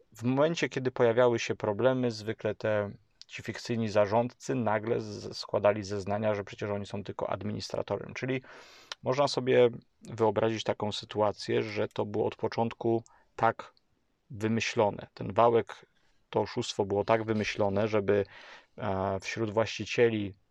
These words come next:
panowała jakaś takie przekonanie, że jest zarządca nieru-, nieruchomości ustanowiony.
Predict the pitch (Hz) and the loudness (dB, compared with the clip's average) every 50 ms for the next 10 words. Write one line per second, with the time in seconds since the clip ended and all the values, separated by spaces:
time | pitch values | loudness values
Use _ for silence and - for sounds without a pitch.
0 | _ _ _ _ _ _ 107 110 110 101 95 107 104 104 101 101 98 98 98 98 | _ _ _ _ _ _ -2 0 0 2 4 4 6 6 6 4 4 2 0 -4
1 | _ _ _ _ _ _ _ _ _ _ _ _ _ 185 110 - - 107 98 - | _ _ _ _ _ _ _ _ _ _ _ _ _ -6 -6 -2 -2 -4 -4 -2
2 | - 107 - - 110 104 - - - - - - 110 107 107 107 107 110 107 104 | -4 -4 -4 -4 -6 -6 -6 -6 -8 -8 -4 -2 0 2 2 2 2 2 0 -2
3 | 92 95 98 98 90 87 98 98 92 92 101 110 110 - - - 113 107 113 113 | -2 0 -2 -2 0 0 0 0 2 2 -2 -2 -2 -6 0 0 2 2 2 0
4 | 113 113 - - - - 113 110 110 - - 113 113 117 - - - 120 113 - | -2 -4 -4 -8 -8 -4 -2 -2 -2 0 0 0 0 -2 -4 -4 -6 -6 -8 -4
5 | - 113 110 110 113 110 113 113 107 110 113 117 131 143 147 | -4 -2 -2 0 -2 0 0 0 0 0 -2 -2 -2 -2 -4